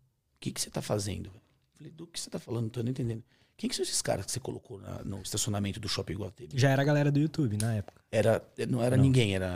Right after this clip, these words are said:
Speaker 1: eram uns caras, assim, um era, chamava Júlio Cossielo, <laughs> Felipe Castanhari, Christian Figueiredo e Igão. Ou, e às vezes o Whindersson Nunes ia também. Eles eram, cara, assim, não eram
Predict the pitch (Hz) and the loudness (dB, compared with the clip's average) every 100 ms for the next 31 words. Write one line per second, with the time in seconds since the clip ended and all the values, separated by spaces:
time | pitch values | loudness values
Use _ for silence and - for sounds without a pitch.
0 | 92 98 104 113 - 110 104 - 107 98 | -4 -2 -2 -2 0 0 0 0 2 8
1 | 123 120 113 - 101 101 95 135 135 117 | 10 10 8 6 6 6 8 8 8 6
2 | - 117 156 196 - 143 113 - 110 117 | 6 6 6 2 -2 0 2 4 4 4
3 | - 113 113 110 139 131 127 131 117 113 | 4 4 6 6 6 6 6 6 4 4
4 | 107 113 156 160 160 156 143 143 127 98 | 6 6 4 4 4 4 4 4 4 4
5 | 87 - 123 147 143 131 123 131 135 139 | 2 2 8 10 10 10 10 8 8 8
6 | 135 127 - 127 120 117 120 117 123 113 | 8 8 6 8 8 6 6 4 6 4
7 | 90 - - - - 135 131 131 160 139 | 2 -2 -8 -6 0 4 4 4 4 2
8 | 131 123 107 101 - 117 98 - _ _ | 2 2 2 2 0 0 -4 -10 _ _
9 | _ 120 139 147 175 - | _ -2 2 4 4 2